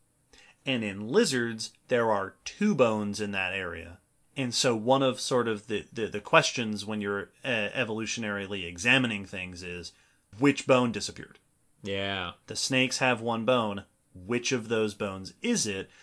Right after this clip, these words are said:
Speaker 1: 'Cause that can be informative as to how they evolved and why they may have been selected for that.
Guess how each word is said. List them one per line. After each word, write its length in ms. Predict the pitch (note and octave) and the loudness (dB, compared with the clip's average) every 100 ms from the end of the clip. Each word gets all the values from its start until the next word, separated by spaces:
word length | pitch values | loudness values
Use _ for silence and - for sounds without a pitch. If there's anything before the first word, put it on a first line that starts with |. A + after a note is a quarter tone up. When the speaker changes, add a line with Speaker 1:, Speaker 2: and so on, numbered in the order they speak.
| - - | -20 -4
Speaker 1:
'Cause 300 | - C4 F3 | 2 4 6
that 260 | E3+ C3+ | 4 4
can 140 | - D3+ | 2 2
be 120 | C3+ | 2
informative 720 | B2+ B2 B2 A#2 A2 - G2+ | 2 0 -2 -2 -2 -4 -4
as 120 | G2+ | -4
to 60 | G#2+ | -4
how 240 | - G2 G2 | -6 -4 -2
they 160 | F#2+ | -4
evolved 560 | F#2 G2+ F#3 F3 D#3+ C3 | -4 0 4 6 4 0
and 160 | G2 F#2 | -4 -2
why 260 | G2 G2+ | 0 2
they 160 | G2 F#2+ | 0 -2
may 160 | F#2 | -4
have 160 | F2+ F#2 | -6 -8
been 160 | F2+ - | -10 -10
selected 480 | - A#2 A#2+ G#2+ - | -6 -4 -4 -6 -8
for 140 | A2+ | -6
that. 300 | G2+ G2+ - | -4 -4 -6